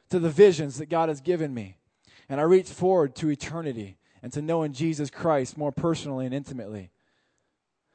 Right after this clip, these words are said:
I reach forward to all those blessings. What blessings are you talking about? I'm talking about joy.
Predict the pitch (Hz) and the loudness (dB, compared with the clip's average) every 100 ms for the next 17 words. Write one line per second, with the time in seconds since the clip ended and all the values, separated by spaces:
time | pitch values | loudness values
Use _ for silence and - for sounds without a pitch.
0 | _ - 190 190 220 - - 220 202 - | _ 6 8 8 6 4 10 10 10 6
1 | 180 190 196 202 170 175 185 175 151 123 | 4 6 6 4 2 4 6 4 -2 -6
2 | 202 175 196 185 175 175 190 185 175 156 | -4 2 2 2 -4 -4 4 4 4 -2
3 | 147 120 - _ _ - 190 208 208 196 | -2 -2 -6 _ _ -2 -2 0 0 0
4 | 196 190 185 180 - 127 143 196 175 123 | 0 2 4 2 -4 -2 4 6 6 4
5 | 101 | -2